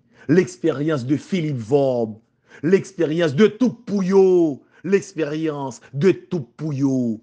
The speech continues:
ah wi, le football, mwen j'adòre le football, lè Katari, le saven. Lekatari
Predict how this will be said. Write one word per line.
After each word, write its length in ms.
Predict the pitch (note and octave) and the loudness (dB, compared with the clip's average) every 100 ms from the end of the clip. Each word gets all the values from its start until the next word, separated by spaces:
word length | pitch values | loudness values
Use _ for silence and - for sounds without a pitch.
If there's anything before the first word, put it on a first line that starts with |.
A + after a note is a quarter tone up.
| _ - | _ -4
ah 180 | C#3+ | -2
wi, 540 | C#3 D3 C#3+ B2+ A2+ A2+ _ _ _ _ _ _ _ _ _ _ _ _ _ _ _ - _ _ _ _ | -2 -2 -2 -4 -6 -8 _ _ _ _ _ _ _ _ _ _ _ _ _ _ _ -20 _ _ _ _
le 100 | C3+ | -2
football, 540 | - B2+ G#2+ G#2 G2+ - _ _ _ | -2 -6 -6 -10 -12 -20 _ _ _
mwen 240 | G3+ C4 E3 | 4 4 2
j'adòre 380 | D#3 D3 B2+ C3+ | -4 -6 -8 -8
le 100 | A#2+ | -10
football, 480 | A#2 G2+ G2 F2+ _ _ _ _ _ _ _ _ - | -14 -14 -16 -18 _ _ _ _ _ _ _ _ -2
lè 140 | C3 | 0
Katari, 420 | C#3+ C3+ B2+ C3+ C#3 | 0 -4 -4 -2 -4
le 100 | A#2+ | -4
saven. 540 | - G#2 F#2 - _ _ _ _ _ _ _ _ _ _ A2+ | -8 -16 -18 -20 _ _ _ _ _ _ _ _ _ _ -4
Lekatari 540 | A#2 C#3 - A#2 B2 | -2 -2 -4 -4 -6